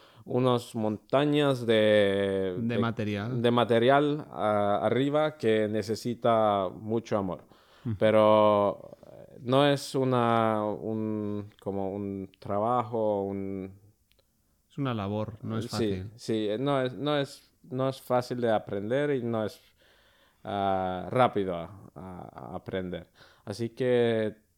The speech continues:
Speaker 1: vamos a hacer, ver cuándo lo podemos encontrar gente que, ah, que le interesa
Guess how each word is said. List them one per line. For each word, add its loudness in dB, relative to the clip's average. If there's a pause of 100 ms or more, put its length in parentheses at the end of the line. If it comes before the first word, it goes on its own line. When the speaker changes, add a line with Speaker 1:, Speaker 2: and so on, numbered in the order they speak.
(420)
Speaker 1:
vamos 0
a -2
hacer, -2
ver 2
cuándo 2
lo 2
podemos 0
encontrar -2
gente -2
que, -2 (120)
ah, -10 (220)
que -2
le 2
interesa 0